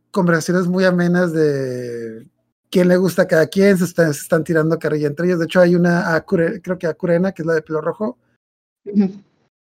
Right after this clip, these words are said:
Speaker 1: Es como que las típicas amigas de que saben que a ella le gusta Shin, el comandante,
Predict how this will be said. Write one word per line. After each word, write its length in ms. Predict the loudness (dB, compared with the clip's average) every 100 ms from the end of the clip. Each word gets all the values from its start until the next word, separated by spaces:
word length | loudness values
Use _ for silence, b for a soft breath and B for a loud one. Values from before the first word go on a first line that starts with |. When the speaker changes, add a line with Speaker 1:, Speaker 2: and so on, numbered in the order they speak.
| _ _ _ _ _
Speaker 1:
Es 300 | 2 2 2
como 560 | -4 2 2 4 2 0
que 340 | -2 0 2
las 240 | 2 0 0
típicas 380 | -2 0 0
amigas 480 | 2 2 2 2 2
de 180 | 2 0
que 200 | -2 0
saben 420 | 4 4 4 2
que 140 | 2 2
a 40 |
ella 140 | 4
le 140 | 2 2
gusta 300 | 0 0 -2
Shin, 480 | 0 -2 -2 -4 -8
el 180 | -8 -8
comandante, 760 | -8 -8 -4 -2 -2 -2 -4